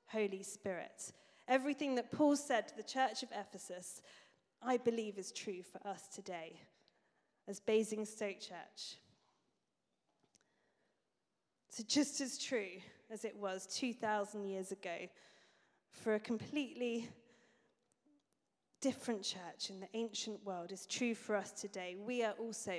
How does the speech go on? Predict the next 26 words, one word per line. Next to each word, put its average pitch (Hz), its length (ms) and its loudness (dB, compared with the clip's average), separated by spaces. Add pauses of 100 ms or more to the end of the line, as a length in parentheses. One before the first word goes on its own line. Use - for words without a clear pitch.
a 190 80 0
diverse, 214 880 2 (320)
imperfect, 226 960 0
grace-filled 233 1000 0 (240)
community 254 720 4
of 208 160 -8
Christians, 175 800 -8 (800)
also 233 460 -2
living 214 340 0
in 196 100 0
a 196 40 2
wider 202 480 4
community 202 680 -2
of 165 100 -16
people - 480 -10
that - 180 -18
don't 185 320 -4
know 180 280 -8
God. 170 320 -6 (2250)
And 233 80 -4
as 247 140 -2
I 262 100 2
was 247 220 -2
reading 269 560 2
this 233 200 -6
passage - 680 -8